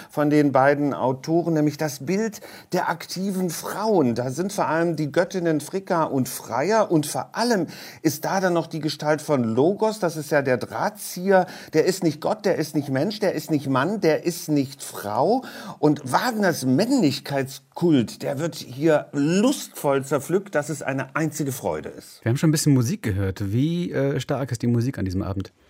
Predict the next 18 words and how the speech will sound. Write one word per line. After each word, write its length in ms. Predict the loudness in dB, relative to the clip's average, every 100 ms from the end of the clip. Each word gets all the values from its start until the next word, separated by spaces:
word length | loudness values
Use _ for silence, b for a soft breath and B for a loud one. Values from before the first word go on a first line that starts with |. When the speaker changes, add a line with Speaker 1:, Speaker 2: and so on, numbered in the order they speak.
| b b b b b b b _ _ _ _
Speaker 1:
Die 60 | 6
Musik 440 | 6 6 2 0
ist 280 | 2 2 0
stark, 380 | 0 0 0 -4
die 160 | -2 0
ist 300 | 0 0 -2
rockig. 480 | 4 4 4 -2
Wie 120 | -2 0
gesagt, 240 | 0 0
ich 160 | -4 -2
musste 260 | -2 -2
gelegentlich 560 | -2 2 2 0 -4 0
an 140 | -2
die 80 | 0
Rocky 560 | -4 0 -2 0 -2 -2
Horror 440 | 0 0 2 0
Show 460 | -2 -2 2 4 4
denken. 540 | 2 -2 -2 -4 -4